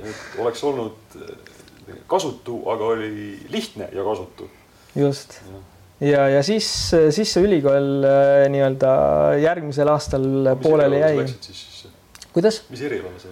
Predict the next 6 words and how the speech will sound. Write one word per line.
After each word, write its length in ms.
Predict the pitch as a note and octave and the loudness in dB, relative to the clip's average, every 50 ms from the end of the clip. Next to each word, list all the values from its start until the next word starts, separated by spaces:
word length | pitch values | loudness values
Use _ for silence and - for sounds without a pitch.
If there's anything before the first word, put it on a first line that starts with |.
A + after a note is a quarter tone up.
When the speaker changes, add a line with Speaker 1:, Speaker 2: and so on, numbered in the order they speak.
| F#2 G2 | -20 -18
Speaker 1:
läksid 300 | G2+ - - - - - | -18 -18 -18 -20 -20 -20
sisse? 240 | - F#2+ - - - - | -20 -18 -14 -10 -4 0
Speaker 2:
Informaatika. 640 | E3+ F#3 F3 G3 G3+ G#3+ G3+ G3+ D3+ - - C3+ C3+ C3 - _ _ _ _ - | 0 0 2 2 2 0 0 -2 -4 -8 -6 -6 -6 -6 -10 _ _ _ _ -20
Speaker 1:
Informaatikusse. 560 | - G#2 G2 F#2+ - - - - - - - - _ _ - | -20 -20 -20 -20 -20 -20 -20 -20 -20 -20 -20 -20 _ _ -4
Speaker 2:
Jah. 180 | - C3+ C3 C3+ | 0 0 0 -2
Speaker 1:
Okei. 420 | C3+ - F#2+ - _ _ - - | -4 -12 -18 -20 _ _ -20 -20